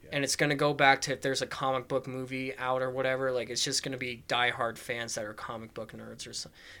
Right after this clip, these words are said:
Speaker 1: Hmm.
Speaker 2: Maybe. It's a possible future. I'm just saying
Speaker 1: Yeah.
Speaker 2: all trends end soon. Or they,
Speaker 1: Mm-hmm.
Speaker 2: they end eventually.
Speaker 1: Yeah.
Speaker 2: Obviously,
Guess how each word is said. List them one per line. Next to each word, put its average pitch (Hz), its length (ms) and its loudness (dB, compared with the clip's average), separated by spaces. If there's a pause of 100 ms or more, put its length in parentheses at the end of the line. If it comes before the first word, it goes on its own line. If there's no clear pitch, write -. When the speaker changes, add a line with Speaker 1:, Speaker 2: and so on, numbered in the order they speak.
Speaker 1:
Hmm. 269 60 4
Speaker 2:
Maybe. 302 380 6 (120)
It's 185 160 2
a 226 60 8
possible 262 460 4
future. 135 440 0
I'm 175 140 2
just 220 200 6
saying 151 220 8
Speaker 1:
Yeah. 139 220 10 (760)
Speaker 2:
all 175 200 12
trends 160 520 6
end 135 260 2
soon. 117 440 0 (420)
Or 143 180 4
they, 151 240 4
Speaker 1:
Mm-hmm. 147 60 0
Speaker 2:
they 147 160 6
end 143 260 6
eventually. 123 640 0 (460)
Speaker 1:
Yeah. 160 80 6
Speaker 2:
Obviously, 175 460 10